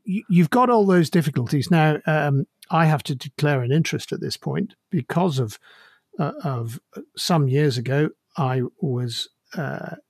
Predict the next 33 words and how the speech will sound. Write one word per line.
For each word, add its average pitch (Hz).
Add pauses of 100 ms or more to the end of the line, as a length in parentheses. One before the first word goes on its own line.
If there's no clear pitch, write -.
(1200)
with 143
a, 123
a 123
chartered 143
accountant 139
who 135
said 147
to 151
me, 147
"Why 180
is 180
it - (680)
I 135
pay, 135 (640)
uh, 143
no 147
V 143
A 135
T 143
on 123
my 127
golf 147
sub," 127
which 143
I, 117 (180)
I 127
got -
the 135
demand 123
for 120
this 113
morning, 127 (1000)
"but 151